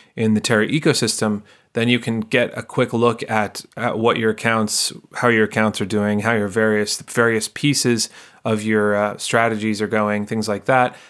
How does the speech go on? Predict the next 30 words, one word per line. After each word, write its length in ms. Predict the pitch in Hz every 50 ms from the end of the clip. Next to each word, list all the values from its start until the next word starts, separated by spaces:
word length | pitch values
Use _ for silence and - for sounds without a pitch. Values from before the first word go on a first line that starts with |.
| - _
And 400 | - 156 156 156 156 156 147 - -
you 100 | 123 120
can 160 | 117 123 117
conveniently 920 | 110 123 117 110 117 127 135 131 127 127 95 - 123 120 120 117 113 110 - -
also 560 | 117 113 113 - - 113 113 113 110 110 -
check 300 | - - - 117 110 110
an 80 | 113 110
Ethereum 480 | 110 - - 139 131 127 127 123 120
account 480 | 117 - - 117 110 107 110 107 107 - -
or 260 | - 110 107 110 110
a 100 | 110 110
Binance 400 | 107 101 104 98 98 98 98 95
Smart 320 | - - - 143 139 - -
Chain 240 | - - 104 101 101
account. 440 | 98 - - 98 98 98 - - - - - - _ _ _
What 160 | - 123 123
is 80 | 123 -
special 360 | - - 135 127 - 139 127
about 300 | 113 117 117 113 - -
boring 360 | 113 113 123 123 110 107 101
mode? 220 | 98 92 95 95
It's 120 | 101 104 -
just, 360 | - 127 - - - - -
just 280 | - 127 120 - - -
fewer 340 | - - 131 131 127 123
gradients. 800 | 120 107 - 120 123 131 131 123 107 104 104 - - - - - - _ _ _ _ _ _ _ _ _ _ _ _ _ _ _ _ _ _ _ _ _ _ _ -
Um, 380 | 117 113 110 110 107 104 110 110
as 220 | 123 139 156 147 -
someone 400 | - 151 147 135 131 127 123 113
who 380 | 117 117 117 113 113 110 113